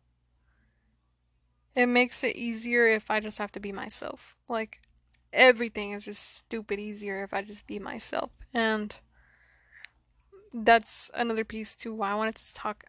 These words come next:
about myself or speak about myself right now, because sometimes I don't even know what to talk about on these podcasts, and I feel the need to provide information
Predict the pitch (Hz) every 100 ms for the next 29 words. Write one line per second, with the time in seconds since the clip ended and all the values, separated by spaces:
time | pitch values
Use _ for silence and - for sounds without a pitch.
0 | - 226 214 214 208 208 - - - -
1 | - 233 - - 220 220 208 208 208 -
2 | 220 - - _ _ _ - 208 202 202
3 | 208 214 214 208 208 - - - _ _
4 | _ _ _ _ _ _ _ _ _ _
5 | _ - - 269 285 302 302 302 277 233
6 | 220 226 - 208 214 - - - - 220
7 | 214 214 208 - - _ _ _ - 214
8 | 208 - - 214 - - - 233 214 208
9 | - 226 220 214 208 214 233 262 254 214
10 | 220 _ _ _ _ _ _ - 247 220
11 | 214 208 208 208 214 208 196 202 208 -
12 | 202 202